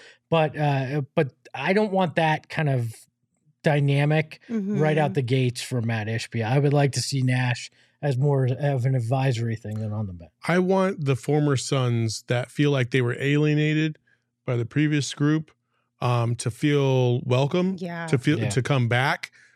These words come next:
Speaker 3: Um, I want them to feel like they have, um, a role in the organization, even though, even if it's not hands-on, just being part of the community and stuff like that.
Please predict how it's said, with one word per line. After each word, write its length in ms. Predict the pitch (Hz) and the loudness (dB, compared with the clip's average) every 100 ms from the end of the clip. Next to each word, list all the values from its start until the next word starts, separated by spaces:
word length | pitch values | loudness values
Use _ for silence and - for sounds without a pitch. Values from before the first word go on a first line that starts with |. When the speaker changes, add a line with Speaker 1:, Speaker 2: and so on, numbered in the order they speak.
| _ - | _ -2
Speaker 3:
Um, 260 | 127 120 - | 0 0 0
I 80 | 135 | 2
want 240 | 139 143 | 2 0
them 160 | 143 135 | 0 0
to 60 | |
feel 240 | 123 143 143 | 0 0 2
like 240 | 135 123 | 0 2
they 100 | 131 | 0
have, 420 | 120 135 135 123 - _ _ _ | 2 2 0 -2 -8 _ _ _
um, 560 | 120 120 117 113 110 123 _ | -2 0 0 -2 -6 -10 _
a 120 | 123 | 0
role 520 | 120 123 131 156 170 | 2 2 2 2 0
in 140 | 196 143 | 0 0
the 60 | 151 | 2
organization, 920 | 143 143 127 107 123 147 - 202 196 | 0 2 0 0 0 0 0 -2 0
even 300 | 180 160 160 | 0 0 2
though, 200 | 151 156 | 2 0
even 260 | 175 170 170 | 0 0 0
if 120 | 156 | -2
it's 160 | 135 - | -6 -6
not 220 | 139 120 | -6 -4
hands-on, 600 | 123 135 135 117 123 139 | -4 -4 -2 0 0 -2
just 260 | 131 127 - - _ - | -2 -4 -8 -20 _ 0
being 220 | 135 123 | 0 0
part 280 | - 127 135 | 0 2 4
of 60 | |
the 80 | 135 | 2
community 560 | - 127 131 135 139 135 | 0 0 2 2 2 0
and 100 | 120 | 0
stuff 240 | 131 123 | -2 0
like 200 | 135 117 | 0 0
that. 340 | 117 123 165 | 0 2 0